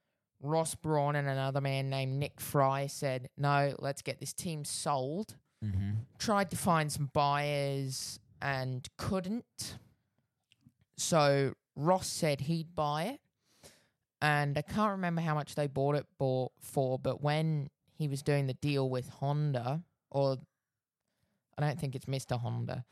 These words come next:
Speaker 1: but the person
Speaker 2: No,
Speaker 1: who
Speaker 2: but the representative of Honda.
Speaker 1: the representative of Honda, Ross Brawn handed him one pound to secure the deal.
Speaker 2: Mm.
Speaker 1: And he still has it today. And that's why it's known as the one pound F one team.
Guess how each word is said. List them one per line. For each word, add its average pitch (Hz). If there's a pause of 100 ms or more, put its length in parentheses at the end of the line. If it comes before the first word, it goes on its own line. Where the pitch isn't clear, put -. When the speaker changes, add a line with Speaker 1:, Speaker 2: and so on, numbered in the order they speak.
(380)
Speaker 1:
but 143
the 143
person 151
Speaker 2:
No, 143
Speaker 1:
who 135
Speaker 2:
but 101
the 90
representative 82
of 78
Honda. 85 (100)
Speaker 1:
the 151
representative 147 (320)
of 139
Honda, 139 (400)
Ross 151
Brawn 143
handed 139
him 127 (480)
one 151
pound 135 (140)
to 139
secure 139
the 123
deal. 123 (400)
Speaker 2:
Mm. 82 (100)
Speaker 1:
And 139
he 147
still 165
has 139
it -
today. 127 (240)
And 135
that's 135
why 131
it's -
known 123
as 127
the 131
one 127
pound 127
F 131
one 156
team. -